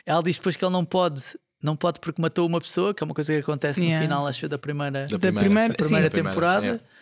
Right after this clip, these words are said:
Speaker 1: Ah, ele diz que afinal mentiu, que não matou ninguém. E pá, quando ele revelou aos irmãos que tinha morto uma pessoa, que é no final da terceira, não é? Eles de alguma forma uniram-se ali um bocado. Então o Roman e a Shiv, no momento em que eles dizem que é mentira, que também está a mentir, mas pronto, não interessa,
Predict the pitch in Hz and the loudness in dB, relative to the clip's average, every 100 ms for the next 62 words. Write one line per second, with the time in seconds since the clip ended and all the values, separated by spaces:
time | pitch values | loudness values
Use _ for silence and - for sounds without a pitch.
0 | - _ - 185 165 165 165 165 170 - | -20 _ -6 -2 0 0 0 0 0 -2
1 | 165 180 175 175 170 - 196 190 165 165 | -2 0 2 2 0 0 -2 0 0 0
2 | 160 170 170 170 180 208 240 - _ _ | 0 0 0 2 2 2 0 -4 _ _
3 | _ _ - 165 165 - 202 - 180 175 | _ _ -2 0 0 0 -2 0 0 2
4 | 190 160 160 185 185 165 175 180 - 151 | 2 2 0 2 2 2 0 -2 -2 -6
5 | 151 151 151 147 151 143 - 143 151 170 | -4 -2 -2 -2 -4 -4 -2 0 0 -2
6 | - 131 127 143 139 135 135 - - 139 | -6 -6 -6 -4 -2 -2 -4 -4 -2 -2
7 | 156 143 139 156 _ - - - _ 156 | -4 -8 -8 -10 _ -20 -20 -20 _ -2
8 | 151 165 160 165 - 180 180 185 180 180 | 0 0 0 0 0 0 2 0 0 0
9 | 175 185 170 170 - 202 156 - 156 180 | -2 -2 -4 -4 0 2 2 0 -2 -4
10 | - - - 143 156 165 170 170 156 175 | -10 -20 -8 0 2 4 2 0 0 -2
11 | 151 170 170 160 160 170 147 165 - 160 | -2 -2 -2 -2 -2 -2 -2 -2 -2 0
12 | 165 139 190 277 202 - 131 147 151 147 | -2 -2 -2 -4 -6 -4 -2 0 0 0
13 | 151 - 202 147 165 175 143 135 156 165 | -2 -2 -2 -2 -2 -2 -2 -2 0 0
14 | - | 0